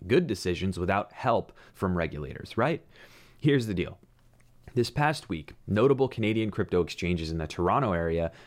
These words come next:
BitBuy and Newton, announced that they will be instituting limits of thirty K net buy annually for investment in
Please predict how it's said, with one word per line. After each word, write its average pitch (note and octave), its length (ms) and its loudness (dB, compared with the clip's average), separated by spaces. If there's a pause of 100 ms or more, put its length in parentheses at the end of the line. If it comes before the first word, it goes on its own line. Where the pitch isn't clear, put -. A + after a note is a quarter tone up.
(140)
BitBuy G2+ 580 2
and E2 260 -4
Newton, F2 400 0 (220)
announced G2+ 300 0
that F#2+ 100 0
they A#2 80 2
will D3 140 2
be C#3 140 -2
instituting C3 720 -2
limits A2 420 0
of - 140 -8
thirty E3 360 0
K A2+ 400 0
net G#2+ 280 0
buy F2+ 360 0
annually B2 480 2
for F#2+ 160 -2
investment F#2 500 0
in F2+ 60 0